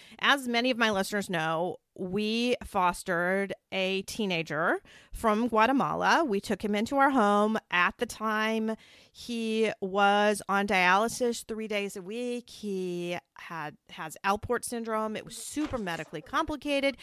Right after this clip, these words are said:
He was a delightful, great kid. He spoke very little English, really, and needed a kidney transplant.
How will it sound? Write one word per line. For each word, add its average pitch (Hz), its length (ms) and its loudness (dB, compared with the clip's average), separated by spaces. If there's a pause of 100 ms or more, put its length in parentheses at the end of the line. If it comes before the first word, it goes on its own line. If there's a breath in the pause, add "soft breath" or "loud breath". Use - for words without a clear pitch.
(200 loud breath)
He 269 100 -8
was 233 140 -2
a 202 80 0
delightful, 208 1040 2
great 190 560 -2
kid. 240 400 4
He 220 120 -6
spoke 185 280 -6
very 240 420 2
little 254 260 0
English, 214 520 0
really, 202 480 0 (400 loud breath)
and 214 340 2
needed 220 280 0
a 202 40 -2
kidney 151 280 -8
transplant. - 600 -16